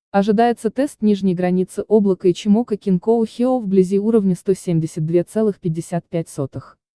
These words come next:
откуда стоит ожидать отскок и попытку продолжения роста эт, аст с целью выше уровня сто девяносто пять целых пять сотых.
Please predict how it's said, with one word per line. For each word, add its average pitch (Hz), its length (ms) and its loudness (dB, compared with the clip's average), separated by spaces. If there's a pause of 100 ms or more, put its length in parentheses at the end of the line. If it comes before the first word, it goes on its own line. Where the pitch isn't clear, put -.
откуда 269 380 0
стоит 320 380 2
ожидать 220 340 0
отскок 269 380 -4
и 220 120 -6
попытку 247 440 -2
продолжения 196 640 2
роста 175 320 -4
эт, 160 320 -6 (140)
аст 233 240 -4
с - 60 -18
целью 294 340 0
выше 220 300 -2
уровня 185 400 2
сто 233 220 -2
девяносто 185 500 -2
пять 170 240 -6
целых 247 340 -2
пять 175 220 -6
сотых. - 480 -10